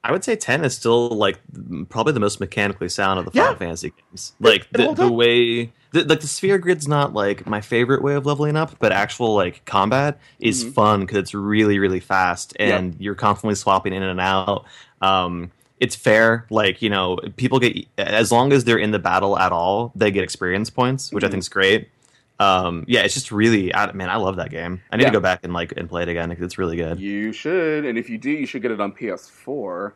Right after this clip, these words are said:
Speaker 2: so that you,
Speaker 1: Mm-hmm.
Speaker 2: so that we can stream it, and then we can just talk about Final Fantasy stuff on our stream.
Speaker 1: Get that H D
Speaker 2: Um,
Speaker 1: version.
Speaker 2: yep. Uh, 'cause I bought it on P S three, but I'm like, maybe if I just buy, if I buy it again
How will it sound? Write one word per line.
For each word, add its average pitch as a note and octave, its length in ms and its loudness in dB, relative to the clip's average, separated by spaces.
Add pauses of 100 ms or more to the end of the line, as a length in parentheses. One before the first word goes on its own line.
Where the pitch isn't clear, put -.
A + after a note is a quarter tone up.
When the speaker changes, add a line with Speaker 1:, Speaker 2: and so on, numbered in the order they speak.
(140)
Speaker 2:
so - 160 -12
that G2+ 100 -12
you, G#2+ 100 0
Speaker 1:
Mm-hmm. G#2 140 0
Speaker 2:
so G2+ 120 0
that F#2+ 60 -6
we F#2+ 100 -4
can G2 160 -10
stream C#3 320 -6
it, F#2+ 260 -8
and A2 100 -10
then F#2+ 120 -8
we F#2+ 80 -6
can G2+ 100 -8
just G2 140 -8
talk G2 160 -6
about G2 180 -2
Final F#2+ 200 -6
Fantasy C3 300 -8
stuff A2 280 -12
on B2 100 -8
our C3 140 -8
stream. D3+ 600 -8 (100)
Speaker 1:
Get G#2+ 120 -6
that - 200 0
H G2 360 0
D G#2 300 4
Speaker 2:
Um, G#2+ 60 -4
Speaker 1:
version. C3 640 4
Speaker 2:
yep. G2 280 0 (480)
Uh, C3+ 120 8
'cause D3+ 160 2
I D#3 80 6
bought F#3 200 8
it F#3 60 6
on C3+ 120 6
P C3 180 0
S A2+ 140 -2
three, G#2+ 220 -2
but G2+ 160 0
I'm G2+ 140 2
like, G#2 220 -4 (160)
maybe C#3+ 380 -2
if A2 100 -4
I A2+ 80 -4
just G#2 180 -10
buy, G#2+ 260 2
if A#2+ 120 -6
I A2+ 40 0
buy E3 300 -6
it A#3+ 80 -2
again B2 600 -12